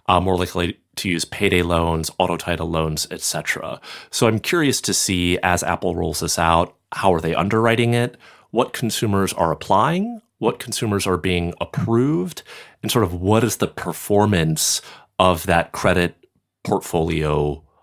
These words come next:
look like? I mean, Apple, remember, is stepping in, uh, and taking on most of the functions of this product itself. For the Apple Card, partner Goldman Sachs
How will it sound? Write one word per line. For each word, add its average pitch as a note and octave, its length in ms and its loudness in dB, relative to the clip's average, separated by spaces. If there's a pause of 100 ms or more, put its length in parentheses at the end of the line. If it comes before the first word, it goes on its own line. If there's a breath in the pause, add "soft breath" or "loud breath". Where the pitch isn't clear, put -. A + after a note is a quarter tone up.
(140)
look G2+ 300 -2
like? - 380 -12 (280 loud breath)
I A#2+ 80 0
mean, G#2 200 4
Apple, A2+ 600 2
remember, F#2 420 2
is E2+ 180 -2
stepping G2 520 0
in, A2+ 460 0 (480 loud breath)
uh, F2 140 4
and F2+ 100 2
taking A2+ 320 0
on D#2+ 420 2
most B2+ 380 0
of G#2+ 120 -4
the G2 80 -2
functions F2+ 720 0
of F2 200 -2
this F2 140 -4
product E2 460 0
itself. - 440 -2
For F#2 120 -4
the - 160 -4
Apple C#3 280 0
Card, E2+ 460 0 (540 loud breath)
partner A2 320 0
Goldman F2+ 380 0
Sachs A2 480 0